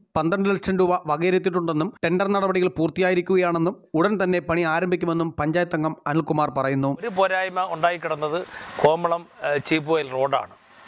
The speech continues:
Speaker 2: അത് ഇപ്പം ജില്ലാ പഞ്ചായത്തും ഗ്രാമപഞ്ചായത്തും കൂടി ചേർന്നുകൊണ്ട് പന്ത്രണ്ട് ലക്ഷം രൂപ വെച്ച് ആ tender നടപടി കഴിഞ്ഞു. തോർച്ച കണ്ടാൽ ഈ മഴ പരുവം മാറുന്ന സമയത്ത് അത് റീടാറും കോൺക്രീറ്റും നടക്കും. അതോടൊപ്പം ഈ വാർഡിലെ ഒരു ഗതാഗത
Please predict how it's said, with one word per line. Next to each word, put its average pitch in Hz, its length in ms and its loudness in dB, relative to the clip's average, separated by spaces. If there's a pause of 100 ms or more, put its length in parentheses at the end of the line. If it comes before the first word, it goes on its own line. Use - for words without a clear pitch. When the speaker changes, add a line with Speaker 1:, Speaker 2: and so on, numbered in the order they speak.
(400)
Speaker 2:
അത് 202 180 4
ഇപ്പം 208 180 0 (100)
ജില്ലാ 180 200 2 (100)
പഞ്ചായത്തും 165 540 -2
ഗ്രാമപഞ്ചായത്തും 151 880 0
കൂടി 147 200 -2
ചേർന്നുകൊണ്ട് 135 500 0 (520)
പന്ത്രണ്ട് 160 340 2 (100)
ലക്ഷം 151 260 -4
രൂപ 143 180 0
വെച്ച് 127 240 -4 (480)
ആ 147 40 8 (120)
tender 151 260 -4 (500)
നടപടി 147 360 0
കഴിഞ്ഞു. 139 300 -4 (360)
തോർച്ച 147 360 2
കണ്ടാൽ 139 360 -4
ഈ - 100 -6
മഴ 139 220 -2
പരുവം 147 280 -2 (120)
മാറുന്ന 143 340 0 (440)
സമയത്ത് 131 540 -2
അത് 147 160 2
റീടാറും 139 460 -2
കോൺക്രീറ്റും 135 420 -4 (440)
നടക്കും. 131 300 0 (100)
അതോടൊപ്പം 160 440 0 (120)
ഈ 156 120 0
വാർഡിലെ 139 360 -2 (400)
ഒരു 151 140 2 (280)
ഗതാഗത 156 440 0